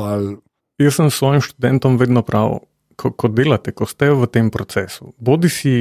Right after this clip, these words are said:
Speaker 2: v, v pač blog, bodi si na, na kompjuter, to so pač, eh, samo malo drugačna, ampak še vedno orodja.
Speaker 1: Ja.
Speaker 2: Eh,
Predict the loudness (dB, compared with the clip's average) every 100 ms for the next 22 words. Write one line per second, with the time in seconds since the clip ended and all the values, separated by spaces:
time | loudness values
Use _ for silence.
0 | 0 -6 -8 -6 -6 -10 -14 -16 _ -12
1 | -8 -10 -6 -6 -6 -8 -8 0 0 0
2 | -4 -20 _ -4 -2 -2 -2 0 0 -2
3 | -6 _ -12 -10 -8 -8 -8 -8 -4 -4
4 | -4 -4 -4 0 -2 -2 -6 -14 _ _
5 | _ 0 0 0 0 2 4 4 2 0
6 | 0 -2 -2 0 0 -2 -4 -4 -2 0
7 | 2 0 0 -2 2 2 2 _ -20 -20
8 | _ _ _